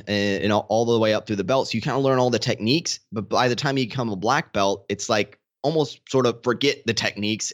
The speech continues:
<laughs> and just all the rules sort of go out. And same thing with music. You learn all the music theory, and then it reaches a point where you learn to let go of the, you know, the rules and learn how to break it.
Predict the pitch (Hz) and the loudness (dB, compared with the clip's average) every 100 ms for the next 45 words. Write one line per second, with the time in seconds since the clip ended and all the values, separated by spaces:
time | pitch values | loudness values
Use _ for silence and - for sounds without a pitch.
0 | - - 113 110 113 - - - - - | -8 -2 -2 0 0 -2 -16 -20 -20 -2
1 | 135 139 127 127 120 113 117 107 104 104 | -2 0 0 0 0 0 -2 0 0 2
2 | 107 76 - - - 123 127 160 131 139 | 2 -2 -8 -20 -6 -2 0 0 0 0
3 | 120 135 160 117 113 117 131 120 117 117 | 0 0 0 0 -2 0 2 2 0 0
4 | 113 104 - 180 165 117 117 117 123 135 | 0 -4 -4 -2 0 2 0 0 0 0
5 | 127 127 123 117 113 - 117 104 110 110 | 0 0 -2 -2 -2 -2 -2 0 0 2
6 | 110 110 101 101 101 - 110 101 101 - | 0 0 0 0 0 -2 0 2 0 -2
7 | 92 90 80 92 90 90 85 90 87 92 | -4 -4 -4 -2 0 0 0 0 2 2
8 | 110 120 107 101 95 92 - 98 98 90 | 2 2 2 2 0 0 0 0 2 2
9 | 90 78 107 113 82 | 0 0 0 2 -2